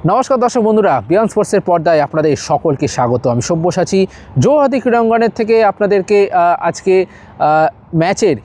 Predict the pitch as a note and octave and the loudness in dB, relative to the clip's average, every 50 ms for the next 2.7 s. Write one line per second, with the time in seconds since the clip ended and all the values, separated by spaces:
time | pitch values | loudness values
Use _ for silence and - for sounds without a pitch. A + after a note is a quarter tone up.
0 | - - F#3 F#3 D3+ - F#3+ E3 A2 - D#3+ F3 F3 C#3+ A2 - - - - - | -6 -2 -2 -2 0 0 0 -2 0 0 2 2 2 0 0 -4 -8 -20 -20 -6
1 | - F3 D#3 - E3+ E3 F3+ F3 - - E3+ D3 E3 - F#3 F3 D#3 D3 D#3 D3+ | -4 -4 -2 0 0 0 0 0 0 -2 0 0 0 0 0 0 0 0 -2 -2
2 | - F#3+ C#3+ - E3 D3 C3+ D3 D3+ D3+ D#3+ F#3+ G#3 | -2 -2 -2 0 -2 0 0 0 0 0 0 0 -2